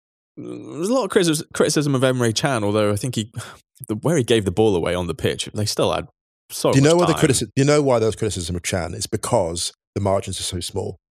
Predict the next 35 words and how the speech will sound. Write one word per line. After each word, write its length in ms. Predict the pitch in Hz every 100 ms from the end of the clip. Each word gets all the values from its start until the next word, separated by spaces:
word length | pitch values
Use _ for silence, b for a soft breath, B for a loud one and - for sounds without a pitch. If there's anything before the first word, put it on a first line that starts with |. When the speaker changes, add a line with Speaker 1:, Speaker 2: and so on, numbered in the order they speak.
| _ _ 101
Speaker 1:
Mm. 220 | 98 98 -
Speaker 2:
It's, 100 | 120
and 100 | 151
it, 220 | 151 -
he, 220 | 175 165 -
he 140 | 151
as 100 | 135
well. 160 | 131 110
I 20 |
mean, 120 | 98
he 120 | 123
was 120 | 135 -
harsh 280 | 107 92
on 40 | 104
himself 300 | 95 110 -
'cause 160 | 101
he 80 | 117
was 140 | 101 98
like, 300 | 90 87 - _ _ _ _ _ _ _ -
against 360 | 120 139 131 - 147
any 160 | 143
other 160 | 123 110
team, 280 | - 110 92
that's 180 | 101 -
not 140 | 104
gonna 160 | 101 92
hurt 380 | 95 - - -
us 240 | 95 92
Speaker 1:
No. 60 | 95
Speaker 2:
like 120 | 90
that. 200 | 104 123 - _
But 100 | 110 110
I 100 | 113
just 160 | 110
know, 300 | 113 107 131